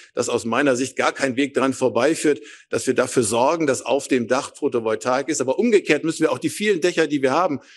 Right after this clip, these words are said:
mit Photovoltaik belegen. Und das wird bedeuten, dass wir attraktiver werden müssen. Also, äh, Deckel weg,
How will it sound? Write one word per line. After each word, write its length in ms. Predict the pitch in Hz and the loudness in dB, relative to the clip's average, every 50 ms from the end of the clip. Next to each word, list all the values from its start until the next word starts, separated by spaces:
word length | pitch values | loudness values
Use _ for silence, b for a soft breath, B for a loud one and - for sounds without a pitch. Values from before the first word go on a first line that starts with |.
| B B B | B B B
mit 120 | 139 127 | -4 -4
Photovoltaik 760 | - - 147 143 143 123 113 113 120 113 - 123 123 120 120 | -2 0 0 0 2 2 2 2 2 2 2 2 2 2 2
belegen. 380 | 123 127 117 113 123 139 147 147 | 0 0 0 2 0 0 0 0
Und 60 | 127 | 0
das 160 | 127 143 147 | 0 -2 -2
wird 120 | - 160 143 | -2 -4 -2
bedeuten, 320 | 147 131 143 147 147 143 | 0 0 0 0 0 -2
dass 140 | 147 143 - | -2 -2 0
wir 100 | 170 139 | 0 -2
attraktiver 520 | 143 - 139 139 135 - - - 160 123 | 0 0 -2 -4 -4 -4 -2 0 0 0
werden 220 | 110 110 107 113 120 | 0 0 -2 -2 -2
müssen. 300 | 131 139 - 165 147 b b b b b b | -2 -2 -4 -6 -12 b b b b b b
Also, 480 | - 139 151 143 123 127 120 107 101 - _ - | -2 0 0 2 2 0 -2 -4 -6 -14 _ -8
äh, 120 | 117 113 110 | -4 -4 -4
Deckel 460 | 104 113 156 170 170 - 185 160 139 | -2 0 0 0 2 2 2 2 4
weg, 440 | 139 143 139 143 143 - - - | 4 2 2 2 -2 -6 -14 -20